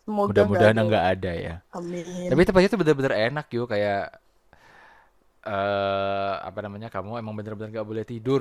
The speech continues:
Speaker 2: kamu nggak boleh main H P.
Speaker 1: Oh, really?
Speaker 2: Iya, dan itu ditegur sama masnya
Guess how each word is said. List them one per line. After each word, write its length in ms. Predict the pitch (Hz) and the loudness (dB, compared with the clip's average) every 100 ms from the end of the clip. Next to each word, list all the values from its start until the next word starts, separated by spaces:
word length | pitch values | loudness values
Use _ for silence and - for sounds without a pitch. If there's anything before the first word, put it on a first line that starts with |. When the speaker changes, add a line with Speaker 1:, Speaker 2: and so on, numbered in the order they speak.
| 120 | 0
Speaker 2:
kamu 160 | 107 117 | -6 -4
nggak 140 | 113 | -6
boleh 180 | 107 110 107 | -4 -6 -6
main 180 | 107 | -8
H 80 | 101 104 - | -6 -8 -6
P. 20 | 127 120 101 - _ _ _ _ _ _ | -2 -2 -2 -8 _ _ _ _ _ _
Speaker 1:
Oh, 120 | 262 | 8
really? 680 | 302 370 302 208 185 175 175 | 10 8 4 0 -8 -12 -4
Speaker 2:
Iya, 140 | 170 175 | 2 4
dan 40 | 151 | 4
itu 80 | 175 165 | 2 0
ditegur 320 | 139 127 139 | -2 0 0
sama 240 | 135 123 | 0 0
masnya 360 | 113 113 101 101 | -2 -4 -6 -8